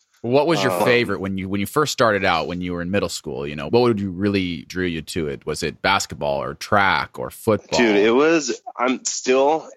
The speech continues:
Speaker 2: was and forever will be a soccer guy.
Speaker 1: Oh,
Speaker 2: I mean,
Speaker 1: really?
Speaker 2: I'm sitting here. Yeah, I got the Champions League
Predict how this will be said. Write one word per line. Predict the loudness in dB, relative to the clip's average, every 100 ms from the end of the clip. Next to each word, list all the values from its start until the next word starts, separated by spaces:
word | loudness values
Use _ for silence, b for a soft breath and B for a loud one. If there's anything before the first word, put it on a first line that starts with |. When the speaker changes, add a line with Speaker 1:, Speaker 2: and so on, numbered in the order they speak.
| _ _ _
Speaker 2:
was | -8 0 2 2 2
and | 0 -2
forever | 0 0 2 2
will | 2 0
be | 0 0 0 0
a | -4
soccer | -2 0 0 -2 -2
guy. | 0 0 -2 0
Speaker 1:
Oh, | 2
Speaker 2:
I |
mean, | 2
Speaker 1:
really? | 2 2
Speaker 2:
I'm | 0 -2 -4 -2
sitting | 0 2 2
here. | 2 2
Yeah, | 4 4
I | 4
got | 0 -4
the |
Champions | -4 -2 0 0 -2 0
League | 0 0